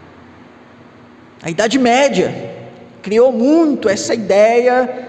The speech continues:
de relíquias e símbolos sagrados que têm um certo poder.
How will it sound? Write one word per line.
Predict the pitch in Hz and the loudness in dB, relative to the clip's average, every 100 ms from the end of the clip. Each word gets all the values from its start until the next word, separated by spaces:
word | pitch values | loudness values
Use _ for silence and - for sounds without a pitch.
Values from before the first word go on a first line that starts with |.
| - - | -16 -16
de | - 196 | -2 0
relíquias | 220 202 196 262 311 - 294 269 240 | 2 0 0 2 0 0 -4 -2 -2
e | 220 | -4
símbolos | - 285 311 262 247 | -4 -2 -2 -2 -4
sagrados | - 233 190 202 240 269 247 | -4 -2 0 0 0 -2 -8
que | - | -8
têm | 226 285 | -4 -4
um | 294 | -4
certo | - 240 285 - | -4 -4 -4 -6
poder. | 311 277 247 233 - - - - | -4 2 4 2 -2 -8 -10 -16